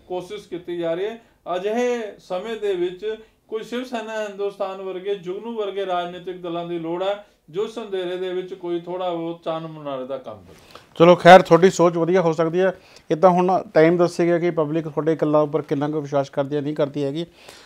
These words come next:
Speaker 2: ਅਸੀਂ ਉਮੀਦ ਕਰਾਂਗੇ ਕਿ ਤੁਸੀਂ ਜਲਦ ਹੀ ਆਪਣੇ ਜਿਹੜੇ ਕੈਂਡੀਡੇਟ ਨੇ ਉਹਨਾਂ ਦੇ ਨਾਮ ਕਲੀਅਰ ਕਰੋ
Speaker 1: ਜੀ।
Speaker 2: ਤੇ ਲੋਕ ਉਹਨਾਂ ਨੂੰ ਵੋਟ ਪਾਉਣ ਨਾ ਪਾਉਣ ਇਸ ਲਈ ਸੋਚਣ। ਸੋ ਪਵਨ ਗੁਪਤਾ ਜੀ ਨਾਲ ਗੱਲ ਕੀਤੀ ਅਸੀਂ ਲੋਕ ਸਭਾ ਚੋਣਾਂ ਨੂੰ ਲੈ ਕੇ।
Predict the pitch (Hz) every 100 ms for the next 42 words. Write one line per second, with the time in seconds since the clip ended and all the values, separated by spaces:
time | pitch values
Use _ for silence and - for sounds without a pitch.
0 | - - 160 175 202 208 202 208 202 208
1 | 202 190 202 190 147 175 190 202 208 202
2 | 165 147 170 165 175 160 156 165 180 165
3 | 170 165 156 156 151 147 165 165 160 180
4 | 175 160 143 - _ _ - _ - 156
5 | 156 156 175 196 175 165 175 156 160 175
6 | 165 165 160 165 160 151 143 156 160 -
7 | 160 143 151 151 139 131 131 _ _ _
8 | - _ - 156 160 156 156 151 160 165
9 | 170 156 156 160 151 147 165 151 165 160
10 | 165 170 - 151 156 160 160 156 147 -
11 | 143 143 139 143 135 - 151